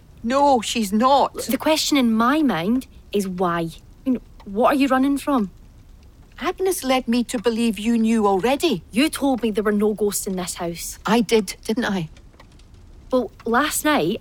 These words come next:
Speaker 2: I made the acquaintance of one in the glass house.
Speaker 1: So I hear.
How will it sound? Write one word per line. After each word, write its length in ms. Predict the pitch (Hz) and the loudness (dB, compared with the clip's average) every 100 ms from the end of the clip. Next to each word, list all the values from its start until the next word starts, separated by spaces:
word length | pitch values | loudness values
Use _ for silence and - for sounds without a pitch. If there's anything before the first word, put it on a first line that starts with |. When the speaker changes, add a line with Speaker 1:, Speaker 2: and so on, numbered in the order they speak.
| - | -4
Speaker 2:
I 60 | 208 | 0
made 240 | 214 214 | 0 0
the 100 | 254 | -2
acquaintance 560 | 240 - 294 277 240 208 | -2 -2 -2 0 -2 -4
of 160 | 175 | -4
one 160 | 180 170 | -4 -4
in 120 | 180 | -4
the 80 | 185 | -4
glass 360 | - 180 - | -2 -2 -2
house. 420 | - 139 - - - - - - | -6 -8 -8 -12 -14 -20 -20 -20
Speaker 1:
So 420 | - - - 262 233 | -12 -10 -4 0 0
I 260 | 208 202 | 0 -2
hear. 460 | 196 - - - | -4 -4 -2 -2